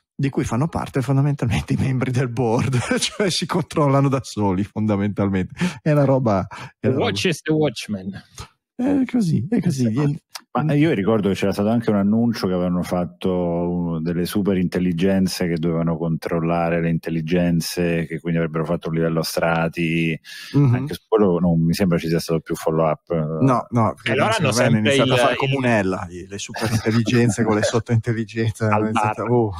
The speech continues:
Speaker 1: esatto.
Speaker 2: No, beh, tra i vari modelli che è possibile scegliere dall'A P I di OpenAI c'è anche lì quella,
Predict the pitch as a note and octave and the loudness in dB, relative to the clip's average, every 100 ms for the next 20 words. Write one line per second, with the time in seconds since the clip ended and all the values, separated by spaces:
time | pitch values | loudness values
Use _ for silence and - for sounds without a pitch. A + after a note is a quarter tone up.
0 | - - A2+ G2 F#2+ B3+ C#3 E3 - C3+ | -12 -6 -4 -2 0 0 4 2 2 2
1 | C3+ D3 G3 F3 C#3 D3 C#3+ C#3 - B2 | 4 6 6 6 6 4 4 2 -2 -8
2 | - A#2+ B2+ - - B2 B2 B2 A#2 A#2 | -6 -2 -2 0 0 2 2 2 2 2
3 | A#2 - A#2 A#2 A#2 G#2 A#2+ C#3 G2 G2 | 2 0 0 0 0 0 2 2 2 -2
4 | - F#2 G2 G2+ G#2+ G#2 G2+ A2 G#2+ G2+ | -2 -4 -4 -6 -2 -2 -2 -2 -2 0
5 | G#2 G2+ | 2 0